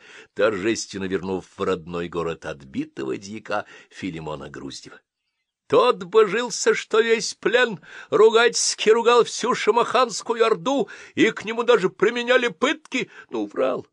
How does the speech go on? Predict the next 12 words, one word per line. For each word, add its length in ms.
разумеется. 640
Наверняка 600
выжил 320
лишь 260
благодаря 420
колдовству 800
нашей 380
бессменный 840
эксперт-криминалистки, 1400
услаждая 800
слух 460
агрессоров 640